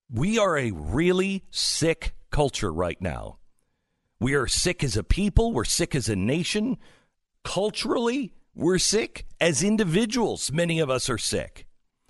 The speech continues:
Suicides are way up. Why? Because of the razor blades? Or because people are sick? The drug epidemic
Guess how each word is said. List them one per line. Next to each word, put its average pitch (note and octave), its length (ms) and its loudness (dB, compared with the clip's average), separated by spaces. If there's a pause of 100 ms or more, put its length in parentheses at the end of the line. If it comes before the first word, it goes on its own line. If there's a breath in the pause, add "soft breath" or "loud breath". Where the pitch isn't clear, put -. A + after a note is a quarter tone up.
(120)
Suicides F3+ 880 2 (140)
are D3+ 260 4
way E3+ 560 2
up. - 320 0 (720)
Why? A2 680 -2 (560)
Because B2 320 0
of G#2+ 100 -4
the G2+ 100 -2
razor G#2 400 -2
blades? F#3+ 600 0 (1300)
Or F#3+ 160 4
because F#3+ 680 2
people F#3 580 2
are C3 220 2
sick? - 720 -4 (1000)
The D3+ 140 4
drug G#3 400 4
epidemic A2+ 800 0